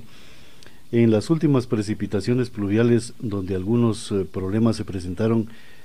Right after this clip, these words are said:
en dicha infraestructura que fue reconstruida en la ciudad, principalmente en el casco urbano antiguo de la urbe lojana. Señor ingeniero, buenos días, bienvenido a Prensa Radial.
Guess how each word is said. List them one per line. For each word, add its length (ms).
en 180
dicha 280
infraestructura 840
que 140
fue 260
reconstruida 1040
en 380
la 100
ciudad, 320
principalmente 680
en 120
el 100
casco 480
urbano 540
antiguo 560
de 80
la 80
urbe 260
lojana. 260
Señor 300
ingeniero, 320
buenos 240
días, 180
bienvenido 460
a 80
Prensa 260
Radial. 360